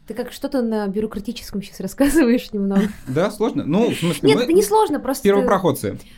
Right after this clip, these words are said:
Speaker 1: Первопроходцы. То есть вы первые придумываете какие-то новые фишки для библиотек, правильно?
Speaker 2: Да, да, да, ну, во многом
Speaker 1: Для
Speaker 2: да.
Speaker 1: городских.
Speaker 2: Это, это могут быть и какие-нибудь скучные вещи вроде документов,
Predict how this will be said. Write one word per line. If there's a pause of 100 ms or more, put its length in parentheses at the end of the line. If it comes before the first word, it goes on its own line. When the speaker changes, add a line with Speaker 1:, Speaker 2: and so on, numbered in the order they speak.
(120)
Speaker 1:
Первопроходцы.
То
есть
вы
первые
придумываете
какие-то
новые
фишки
для
библиотек,
правильно?
Speaker 2:
Да,
да,
да,
ну,
во
многом
Speaker 1:
Для
Speaker 2:
да.
Speaker 1:
городских.
Speaker 2:
Это,
это
могут
быть
и
какие-нибудь
скучные
вещи
вроде
документов,